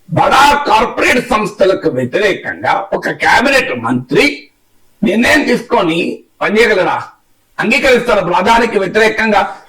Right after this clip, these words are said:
పనిచేస్తారా? ఇప్పుడు అదాని క్యాబినెట్ లో లేకపోయినా పనిచేయలేరు. మీరు అదాని జగన్మోహన్ రెడ్డికి ఏడు వందల యాభై కోట్లు లంచాలు ఇచ్చాడు,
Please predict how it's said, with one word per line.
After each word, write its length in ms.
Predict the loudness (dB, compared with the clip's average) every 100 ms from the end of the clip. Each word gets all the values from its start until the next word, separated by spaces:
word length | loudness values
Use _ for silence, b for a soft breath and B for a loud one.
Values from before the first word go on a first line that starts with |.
| -4
పనిచేస్తారా? 580 | 0 2 0 -2 -4 -4 -8 _ _ _ _
ఇప్పుడు 140 | 2
అదాని 540 | 4 4 2 2 2 0
క్యాబినెట్ 540 | -2 0 2 0 2
లో 80 | 0
లేకపోయినా 480 | 2 2 4 2 2
పనిచేయలేరు. 420 | 2 2 2 -2 -8 _ _ _ _
మీరు 120 | -2
అదాని 680 | 0 4 4 4 2 0 -2 -12 _ _ _ _ _ -12 -6
జగన్మోహన్ 560 | -2 0 2 2 4 4
రెడ్డికి 380 | 2 0 2
ఏడు 100 | 2
వందల 220 | 2 4 4
యాభై 220 | 4 2
కోట్లు 400 | 2 0 2 -2
లంచాలు 420 | -2 0 0 0
ఇచ్చాడు, 380 | -2 -2 0